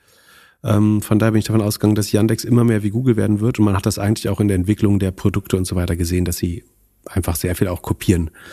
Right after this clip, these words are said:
ähm, von Google. Die hatten ein paar Sachen, die anders waren, aber nichts meiner Meinung nach Erwähnenswertes. Das heißt, wenn man davon ausgeht, dass Yandex mit Google konvergiert, im Sinne sich in die gleiche Richtung entwickelt, dann kann man eben trotzdem was für Google absch-,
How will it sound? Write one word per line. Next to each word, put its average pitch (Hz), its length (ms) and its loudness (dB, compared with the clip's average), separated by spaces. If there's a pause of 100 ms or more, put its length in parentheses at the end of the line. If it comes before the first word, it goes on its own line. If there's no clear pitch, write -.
(420)
ähm, 87 440 0 (200)
von 98 260 0
Google. 110 320 0 (540)
Die - 60 -2
hatten 98 540 0
ein 101 60 -2
paar 120 180 2
Sachen, 113 220 2
die 101 120 0
anders 127 260 0
waren, 104 160 0
aber 92 260 -2 (240)
nichts 107 360 -2
meiner 101 120 2
Meinung 95 100 0
nach - 80 -8
Erwähnenswertes. - 680 -4 (520)
Das 107 200 2
heißt, 127 220 0
wenn 139 80 2
man 151 100 2
davon 123 200 0
ausgeht, 113 440 0
dass 107 180 -2
Yandex 110 640 -2 (840)
mit 123 240 2
Google 113 260 2
konvergiert, 110 680 0
im 107 120 2
Sinne 110 180 2
sich 104 140 -4
in 107 80 4
die 101 40 0
gleiche 98 240 0
Richtung 123 280 2
entwickelt, 107 480 -2
dann 101 240 0
kann 123 120 2
man 123 120 2
eben 117 500 0
trotzdem 131 340 0
was 123 140 -2
für 123 140 0
Google 123 240 0
absch-, - 240 -4